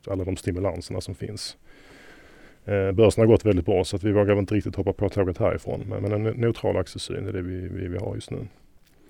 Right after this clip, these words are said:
Eh, tittar vi lite grann på enskilda aktier, så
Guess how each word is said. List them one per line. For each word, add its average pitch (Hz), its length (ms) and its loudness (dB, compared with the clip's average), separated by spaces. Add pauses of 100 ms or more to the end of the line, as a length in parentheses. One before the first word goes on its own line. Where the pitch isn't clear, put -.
(760)
Eh, 107 240 -2
tittar 127 220 2
vi 123 80 4
lite 123 100 4
grann 123 100 4
på 127 60 2
enskilda 123 320 6
aktier, - 280 -2
så 110 400 2